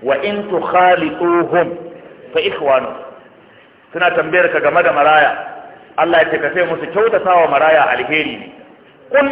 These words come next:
islahul lahum khair", kyautatawa maraya alheri ne.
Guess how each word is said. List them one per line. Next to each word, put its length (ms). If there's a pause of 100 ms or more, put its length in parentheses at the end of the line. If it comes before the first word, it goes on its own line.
(120)
islahul 800
lahum 320
khair", 380 (760)
kyautatawa 640
maraya 600
alheri 540
ne. 100